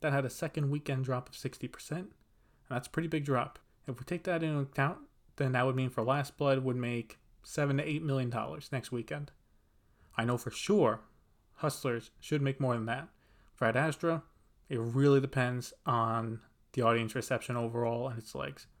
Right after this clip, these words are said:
Rotten Tomatoes does not paint a good picture, but we'll have to see. But what do you think will be in the top five this weekend? Let me know on Instagram at Tyler Callahan Media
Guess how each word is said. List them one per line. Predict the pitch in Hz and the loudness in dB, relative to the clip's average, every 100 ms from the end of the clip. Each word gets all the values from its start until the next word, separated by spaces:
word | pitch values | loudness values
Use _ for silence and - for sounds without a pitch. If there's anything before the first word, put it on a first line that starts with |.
| - | -2
Rotten | 131 113 | 2 2
Tomatoes | 107 139 190 165 | 2 2 2 0
does | - 123 | -2 -2
not | 123 - | -4 -2
paint | 123 | -6
a | 117 | -4
good | 127 | -6
picture, | - 127 - - _ | -4 -8 -8 -20 _
but | - 120 - _ | -6 -6 -8 _
we'll | 135 113 | 0 2
have | 113 | 2
to | 117 | -2
see. | - - _ _ _ | -10 -12 _ _ _
But | 160 135 | 0 2
what | 190 | 0
do | 185 | 0
you | 170 | 0
think | 156 139 | 2 2
will | 135 | 2
be | 127 | 2
in | 120 | 0
the | |
top | 117 123 - | 2 0 2
five | 113 131 | -2 -2
this | - | -2
weekend? | - - 131 131 - - _ _ _ _ | -2 0 -2 -4 -10 -20 _ _ _ _
Let | 170 | 0
me | 170 | 4
know | 156 | 4
on | |
Instagram | 147 135 139 135 131 - - | 2 0 0 0 0 -4 -4
at | 147 139 | -4 -2
Tyler | 127 123 | 0 0
Callahan | - 120 113 113 | 2 2 2 -2
Media | 117 139 135 139 | 0 0 2 0